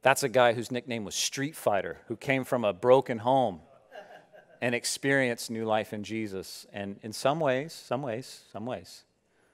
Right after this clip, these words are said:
why you're sitting here today. I think he's got something to say. The week following, I'll do the best I can to back cleanup after that,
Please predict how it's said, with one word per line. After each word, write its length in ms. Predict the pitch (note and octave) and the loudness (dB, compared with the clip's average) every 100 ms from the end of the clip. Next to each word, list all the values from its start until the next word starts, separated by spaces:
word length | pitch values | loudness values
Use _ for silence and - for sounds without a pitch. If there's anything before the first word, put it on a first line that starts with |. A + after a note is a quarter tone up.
| _ _ _ | _ _ _
why 160 | - G2 | -4 -2
you're 140 | G2+ | -2
sitting 260 | - A2+ F#2+ | -6 -10 -12
here 120 | G2 | -12
today. 280 | F2 E2 - _ _ _ _ _ _ _ _ _ _ _ _ _ | -8 -8 -8 _ _ _ _ _ _ _ _ _ _ _ _ _
I 60 | - | -10
think 180 | - B2+ | -8 -6
he's 120 | B2+ | -2
got 120 | C3+ | -2
something 240 | D3+ C#3 D#3 | -2 -4 -6
to 60 | |
say. 260 | - G3+ - _ _ _ _ _ _ _ _ _ _ _ _ _ _ _ _ _ _ _ _ | -4 -6 -6 _ _ _ _ _ _ _ _ _ _ _ _ _ _ _ _ _ _ _ _
The 180 | - - | -14 -4
week 160 | C3+ C3 | -4 -4
following, 640 | - C3+ C#3 D3+ F#3+ F#3+ - - | 8 12 12 10 4 -6 -10 -4
I'll 120 | F#2+ | -4
do 140 | A2 | -2
the 80 | G2+ | -4
best 320 | F2+ B2+ - | 4 4 6
I 100 | D#3+ | 4
can 420 | - G#3 E3 A2+ | 4 2 2 2
to 60 | G2+ | 0
back 220 | G#2 A#2 | 2 2
cleanup 460 | - C3 A2 F#2+ - | 0 -6 -4 -6 -2
after 280 | G#2 G2 G#2+ | -2 -2 0
that, 280 | A2+ G2+ | 2 2